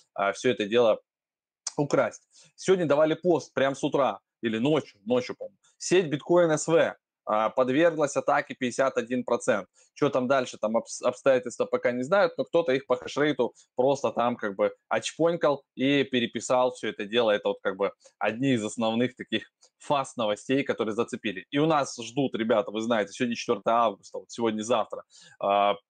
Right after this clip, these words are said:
будет Лондон, хардфорк. Я думаю, мы, может, завтра, когда будет Миша на аналитике, как раз будем разбирать эфир и пару ставочек сделаем по поводу, а, хардфорка. А уже в пятницу сами все вместе разберем. То есть,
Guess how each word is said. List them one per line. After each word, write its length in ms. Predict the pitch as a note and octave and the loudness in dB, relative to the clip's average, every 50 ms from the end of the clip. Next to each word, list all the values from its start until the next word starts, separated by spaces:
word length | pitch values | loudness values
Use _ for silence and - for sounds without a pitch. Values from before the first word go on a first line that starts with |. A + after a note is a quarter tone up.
| _ _ _ | _ _ _
будет 380 | B2 A#2+ C#3+ D#3+ D#3 D3 - - | -6 -2 0 2 2 2 0 -2
Лондон, 560 | B2+ C3 D3+ D3+ C#3+ C3+ B2 C3+ D3 D#3 - _ _ | -2 0 2 2 2 2 2 0 0 -2 -8 _ _
хардфорк. 560 | - B2+ B2 - - - C#3 C#3+ C#3+ C#3+ - | -4 -4 -4 -4 -4 -2 0 0 0 0 0
Я 100 | B2+ A#2+ | 0 0
думаю, 240 | B2 B2 B2 A#2+ A#2+ | 2 2 2 2 2
мы, 220 | A#2+ B2 A#2+ A#2 | 2 2 0 0
может, 320 | G#2+ A#2 A#2 A#2 G#2+ G2+ | -2 -2 -4 -4 -4 -2
завтра, 520 | G#2+ B2 A#2+ A#2+ - - G#2+ G2+ G2 G2 G#2 - | 0 0 0 0 -2 -2 -4 -4 -4 -6 -8 -6
когда 240 | A2 A2 G#2+ G#2+ G#2+ | -4 -2 0 0 -2
будет 220 | G2+ G#2+ G#2 G#2 A#2 | -2 -4 -4 -4 -4
Миша 240 | A#2+ G#2+ - G#2+ | -8 -8 -8 -10
на 160 | G2 G#2 G2+ G2+ | -8 -6 -6 -6
аналитике, 480 | G#2 G#2 G#2+ B2 D#3 - - - G#2+ G2+ | -4 -4 -4 -4 -4 -4 -6 -8 -8 -6
как 140 | - G#2+ - | -6 -4 -2
раз 160 | A#2 A2 G#2 | -2 -4 -4
будем 160 | G2+ A2 G2+ G#2+ | -6 -6 -6 -6
разбирать 400 | G#2 G2+ G2+ A2+ A2 G#2+ F#2+ A2 | -6 -4 -2 -2 -2 -2 -2 -6
эфир 300 | G#2 - F3+ G3 F3+ F3+ - - - _ | -6 -2 -2 -2 -2 -2 -8 -20 -20 _
и 140 | - C#3 D3+ | -4 -4 -4
пару 280 | D3 - C3+ C3+ C#3 C3 | 0 0 0 0 0 0
ставочек 460 | - - C3 B2+ B2+ A#2+ - A#2+ G#2 | 0 2 2 2 2 2 -2 -8 -10
сделаем 360 | G#2+ G#2 B2 B2 G#2+ F#2+ F2 - | -4 -2 0 0 0 0 -2 -6
по 80 | G2+ F#2 | -8 -8
поводу, 400 | - G#2 G2 G2 - G#2+ G2+ - - - _ _ | -6 -8 -8 -6 -6 -6 -6 -6 -10 -16 _ _
а, 240 | - - G2+ G2+ G2+ | -4 0 0 0 0
хардфорка. 560 | - B2 A#2+ - - - - D#3 - - - - | 0 -2 -4 -4 -2 -2 -2 0 0 -4 -6 -2
А 80 | - C3+ | 0 0
уже 200 | C#3+ C#3 C3+ E3+ D3 | 0 2 2 0 0
в 80 | - | 0
пятницу 580 | - F3 F3+ G3+ G#3+ - F#3 E3+ - - C3+ - | 0 0 0 0 0 -4 -10 -14 -10 -10 -10 -8
сами 340 | - - D3+ D3 E3+ D#3+ C3 | -4 -2 -2 0 0 -2 -6
все 180 | - - D3+ C3+ | -4 -4 -4 -4
вместе 340 | B2 C#3 C#3+ C3+ - - | -2 -4 -6 -4 -4 -4
разберем. 440 | B2 A#2+ A#2 - C3+ C3+ B2+ G#2 F#2 - _ - - _ _ | -4 -4 -2 0 0 2 2 0 -2 -6 _ -20 -20 _ _
То 60 | C3+ | -2
есть, 240 | C3 C3 - - | -2 -2 -4 -12